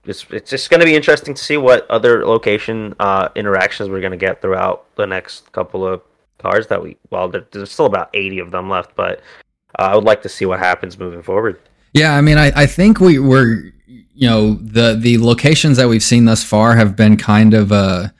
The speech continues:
Speaker 2: a mishmash of what I've say of, like, two different options. I mean, half of them, or not, probably not half, but, you know, there, you have the, the bunch that are, like, kind of just passive lore generators. You know, they have
Speaker 1: Mm-hmm.
Speaker 2: lore on the card. They're gonna just help you kinda get there to twenty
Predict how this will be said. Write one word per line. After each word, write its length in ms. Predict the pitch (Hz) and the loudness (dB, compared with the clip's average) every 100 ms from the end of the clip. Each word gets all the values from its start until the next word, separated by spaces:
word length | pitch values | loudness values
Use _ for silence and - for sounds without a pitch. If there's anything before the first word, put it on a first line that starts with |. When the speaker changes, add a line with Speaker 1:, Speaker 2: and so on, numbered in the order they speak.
| _ _ _ - | _ _ _ -2
Speaker 2:
a 80 | |
mishmash 560 | 104 107 110 110 110 110 | 2 4 4 4 2 2
of 140 | 104 | 0
what 140 | 95 98 | 0 2
I've 200 | 104 101 | 2 0
say 220 | - 104 | 0 0
of, 140 | 95 | 0
like, 280 | 95 95 92 | 0 -2 -4
two 200 | - 110 | -2 0
different 500 | 107 104 107 98 101 | 2 2 0 0 -2
options. 500 | - 101 107 110 110 | -4 -4 -2 2 4
I 40 | 104 | 4
mean, 420 | 101 98 107 - | 4 2 0 -4
half 280 | - 139 143 | -2 0 0
of 160 | 147 131 | 0 2
them, 400 | 135 131 131 127 | 2 4 2 2
or 160 | 117 110 | 2 2
not, 160 | 123 | 2
probably 180 | 113 117 | 2 2
not 100 | 95 | 0
half, 300 | 85 87 95 | -4 -6 -6
but, 120 | 104 | -2
you 60 | 104 | 0
know, 60 | 98 | 0
there, 140 | 107 | 0
you 240 | 104 113 | 0 2
have 240 | 113 147 135 | 2 2 2
the, 160 | 131 | 0
the 100 | 117 | 2
bunch 380 | 113 120 123 113 | 2 4 2 2
that 120 | 120 | 2
are, 80 | 107 | 4
like, 200 | 104 101 | 4 0
kind 180 | - 117 | 0 2
of 80 | 110 | 2
just 160 | 107 | 0
passive 380 | - 113 104 101 | 0 -2 0 -2
lore 180 | 98 98 | -2 -2
generators. 720 | 95 95 92 90 92 92 101 _ _ _ _ | 0 -2 -2 -2 -2 -6 -10 _ _ _ _
You 60 | |
know, 80 | 95 | -2
they 80 | 95 | 2
have 180 | 101 98 | 2 2
Speaker 1:
Mm-hmm. 80 | 101 | 4
Speaker 2:
lore 200 | 104 104 | 4 4
on 80 | |
the 80 | 98 | 2
card. 440 | 95 98 95 95 92 | 2 0 2 0 0
They're 100 | 95 | 0
gonna 180 | 98 | 0
just 160 | 92 92 | -2 -4
help 240 | 107 95 | -4 -6
you 60 | 92 | -6
kinda 200 | 101 92 | -4 -2
get 200 | 92 98 | -2 -2
there 140 | 101 98 | -2 -2
to 60 | |
twenty 500 | 92 113 101 98 95 | -2 -2 0 0 -2